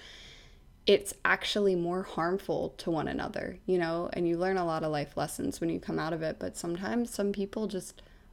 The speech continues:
aren't the right one, and that's okay, and you gotta be okay with that. So, yeah, um, that's definitely a topic I wanna touch on.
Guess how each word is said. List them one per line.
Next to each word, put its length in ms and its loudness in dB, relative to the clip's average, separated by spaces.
aren't 300 2
the 100 4
right 280 2
one, 340 0
and 120 4
that's 220 2
okay, 640 -4
and 100 4
you 80 8
gotta 220 4
be 180 4
okay 280 -4
with 200 -8
that. 240 -6
So, 520 4
yeah, 280 8
um, 440 8
that's 300 2
definitely 320 2
a 40 0
topic 400 -2
I 40 -2
wanna 220 -2
touch 300 -4
on. 300 2